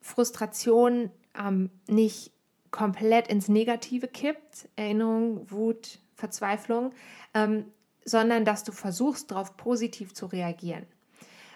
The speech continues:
Weil Frustration in erster Linie mal einfach nur ein Zeichen dafür ist, dass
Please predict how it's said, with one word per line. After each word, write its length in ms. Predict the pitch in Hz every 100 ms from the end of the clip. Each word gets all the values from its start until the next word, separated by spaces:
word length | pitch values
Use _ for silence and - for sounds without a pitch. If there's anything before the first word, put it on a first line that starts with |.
| _ _ _
Weil 120 | 214 214
Frustration 720 | - 262 - 220 - 330 294
in 100 | 226
erster 360 | 233 269 233
Linie 340 | 220 254 240 202
mal 180 | 196
einfach 380 | - 220 233 202
nur 100 | 202
ein 80 | 185
Zeichen 500 | - 202 240 247 240
dafür 300 | 202 190 -
ist, 260 | 226 - 175
dass 240 | 175